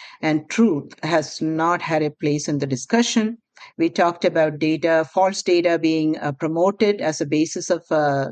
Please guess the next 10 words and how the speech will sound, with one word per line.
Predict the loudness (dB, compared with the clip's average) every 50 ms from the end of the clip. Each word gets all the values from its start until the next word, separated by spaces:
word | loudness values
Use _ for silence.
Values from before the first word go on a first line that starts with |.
| -10 _
this | -6 -6 -6 -4
whole | 0 0 2 2 4
law, | 4 4 4 4 4 2 0 -6 -14 -20 -20 -14 -6
whereas | 0 2 4 4 4 4 2 0 0 -2
the | -2 -2
twenty | -2 -4 -4 -2 -4 -6
twenty-one | -4 -2 -4 -2 -2 -2 -2 -4 -4 -4
Carnegie | -2 -2 -2 0 -2 -4 -6 -6 -6 -6 -6 -4
Endowment | -4 -2 0 2 2 2 4 2 2 0 0 0
Survey | 0 0 2 2 2 0 0 -2